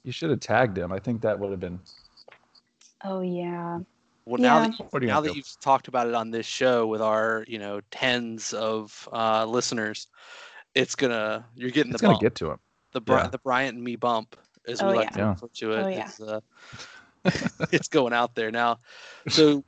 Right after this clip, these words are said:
Speaker 3: one thing we like to ask our guests, since we're kind of a soccer podcast, is, you know,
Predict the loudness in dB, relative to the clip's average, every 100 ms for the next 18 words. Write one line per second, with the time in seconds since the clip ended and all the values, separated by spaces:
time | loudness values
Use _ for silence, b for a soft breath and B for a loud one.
0 | _ 0 4 4 4 4 4 4 2 0
1 | -2 -6 -2 -2 -2 -6 -12 -10 -8 -6
2 | -6 -6 -2 0 0 -4 -4 -4 -4 -4
3 | 0 -2 -4 -8 -8 -6 -4 -2 0